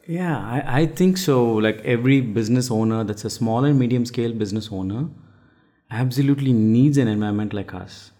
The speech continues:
Because in, if, if you go back and even if you think about five years back,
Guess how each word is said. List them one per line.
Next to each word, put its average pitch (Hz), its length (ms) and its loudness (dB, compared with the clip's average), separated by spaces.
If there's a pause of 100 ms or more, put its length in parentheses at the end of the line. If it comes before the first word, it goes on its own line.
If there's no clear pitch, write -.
(100)
Because 110 480 -6 (540)
in, 131 340 4
if, 131 380 -4
if 139 200 -4
you 170 80 -2
go 147 200 0
back 131 340 0
and 117 240 0
even 143 220 0
if 185 120 -4
you 120 300 -2 (500)
think 170 240 -4
about 120 160 0
five 120 280 0
years 117 180 0
back, 95 320 -6